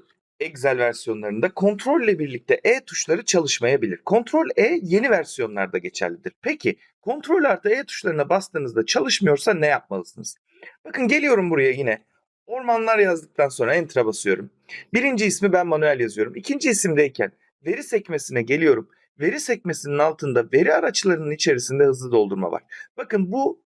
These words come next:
eski versiyonlarda da mevcuttur. Buna tıklayarak yine aynı şekilde tek hamlede doldurabiliyorum.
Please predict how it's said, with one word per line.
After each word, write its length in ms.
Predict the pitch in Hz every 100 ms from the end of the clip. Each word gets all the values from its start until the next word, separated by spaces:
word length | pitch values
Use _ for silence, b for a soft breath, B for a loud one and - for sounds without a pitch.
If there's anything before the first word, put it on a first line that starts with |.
| -
eski 260 | 202 -
versiyonlarda 680 | 233 170 - 156 135 123 131
da 60 | 196
mevcuttur. 540 | 135 104 - _ - _ B B
Buna 220 | 170 302
tıklayarak 480 | - 202 170 135 143 151
yine 200 | 262 302
aynı 220 | 302 254
şekilde 520 | 208 190 135 117 120 _ _
tek 180 | 320 220
hamlede 360 | 185 160 196
doldurabiliyorum. 720 | 160 143 120 113 98 98 92